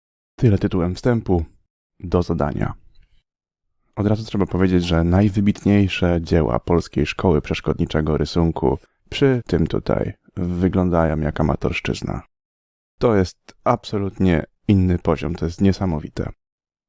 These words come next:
Musiałem bardzo dokładnie poczytać treść i się pozastanawiać tak mocno, co autor miał na myśli, żeby dojść z tym do ładu,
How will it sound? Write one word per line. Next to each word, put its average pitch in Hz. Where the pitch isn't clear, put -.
Musiałem 98
bardzo 98
dokładnie -
poczytać -
treść -
i 101
się 104
pozastanawiać 110
tak -
mocno, 92
co -
autor 98
miał 87
na 87
myśli, 95
żeby 95
dojść 90
z -
tym 98
do 92
ładu, -